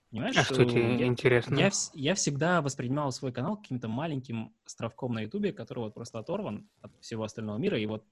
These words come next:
Speaker 1: он для таких специальных людей, которые случайно, случайно сюда забрели. И это такая маленькая тусовка тех людей, которые, а, м,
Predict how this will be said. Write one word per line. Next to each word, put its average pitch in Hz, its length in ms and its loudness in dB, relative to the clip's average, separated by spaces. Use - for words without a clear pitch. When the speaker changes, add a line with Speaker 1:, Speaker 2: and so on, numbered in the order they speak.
Speaker 1:
он 110 300 -6
для 101 380 -4
таких 113 320 -8
специальных 123 600 0
людей, 120 300 0
которые - 220 -8
случайно, 113 520 -4
случайно 117 480 -2
сюда 104 240 -6
забрели. 104 560 -4
И 104 540 -2
это 135 140 -2
такая 156 240 4
маленькая 139 340 4
тусовка 135 760 -2
тех 123 220 -6
людей, 120 300 -4
которые, 120 840 -6
а, 85 540 -10
м, 104 920 -8